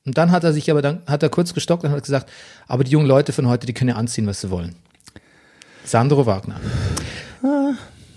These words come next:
Speaker 2: ja.
Speaker 1: Dann ging's um Lewandowski. Er hat
Speaker 2: Mhm.
Speaker 1: gesagt, Lewandowski, das ist ein Mensch, der sich gern mal auch aus dem Training rausnimmt,
Speaker 2: Uh.
Speaker 1: weil es ein Vollprofi. <laughs> Der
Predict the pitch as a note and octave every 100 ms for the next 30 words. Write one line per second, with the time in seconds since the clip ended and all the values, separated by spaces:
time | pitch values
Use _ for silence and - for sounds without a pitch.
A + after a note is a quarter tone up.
0 | - - - - - C3 E3+ G3+ G3+ F#3+
1 | D#3 D#3 D3 D3 E3+ - G#3 G3+ C3 B2+
2 | C3+ C#3+ - C#3+ C#3 C3 E3+ - F#3+ G#3
3 | F3+ _ - B2 D#3 - C3+ E3+ - C#3+
4 | B2+ - C#3+ E3+ E3 C#3+ C#3+ C3+ A#2 -
5 | C3+ B2 A2 B2 - F3+ A3+ - _ _
6 | _ _ _ _ _ - F#2 B2+ A#2 -
7 | _ _ _ _ _ - C3 C3+ D3 -
8 | A#2 - G2+ - - - _ _ _ _
9 | _ - - - - - - F3